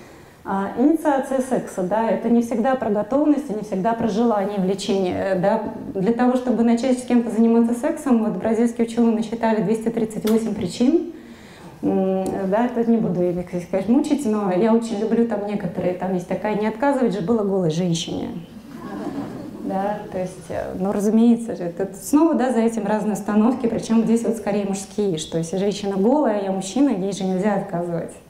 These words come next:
На самом деле, как нехорошо. Не по-джентльменски. Вот.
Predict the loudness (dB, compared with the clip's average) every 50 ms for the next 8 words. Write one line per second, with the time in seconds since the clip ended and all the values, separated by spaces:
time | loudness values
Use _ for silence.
0 | -20 -20 -20 -20 -20 -20 -20 -16 -8 -6 -6 -4 -2 -2 -2 0 2 0 0 0
1 | -2 -4 -6 -6 -8 -10 -12 -10 -4 -4 -4 -4 -4 -6 -8 -10 -10 -10 -10 -10
2 | -10 -14 -18 -20 -20 -20 -20 -20 -20 -20 -20 -20 -20 -20 -20 -20 -20 -20 -20 -20
3 | -20 -20 -10 -8 -6 -4 -2 -2 -4 -2 -4 -6 -4 -2 0 2 2 2 2 0
4 | -2 -6 -8 -10 -10 -10 -12 -14 -14 -14 -16 -18 -20 -20 -20 -20 -20 -20 -20 -20
5 | -20 -18 -12 -4 0 2 2 2 0